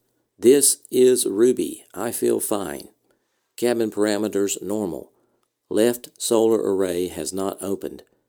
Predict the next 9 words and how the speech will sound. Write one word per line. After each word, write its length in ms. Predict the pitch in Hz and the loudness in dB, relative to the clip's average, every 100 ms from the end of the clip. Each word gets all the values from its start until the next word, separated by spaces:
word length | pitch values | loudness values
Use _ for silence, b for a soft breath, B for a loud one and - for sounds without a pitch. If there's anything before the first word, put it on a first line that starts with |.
| _ _ _ | _ _ _
Spinning 520 | - - 120 120 107 | -12 0 0 2 -4
on 200 | 101 104 | -4 -6
the 100 | 92 | -4
sun 480 | 87 120 101 80 73 _ _ | -2 -2 -2 -6 -12 _ _
did 160 | 85 82 | -8 -6
not 340 | 92 95 - | -8 -8 -10
happen. 400 | 101 95 - - _ _ _ _ _ _ | -8 -10 -10 -18 _ _ _ _ _ _
Solar 400 | - 117 120 120 | -6 -2 2 0
current, 480 | - 117 92 73 | 0 -4 -4 -8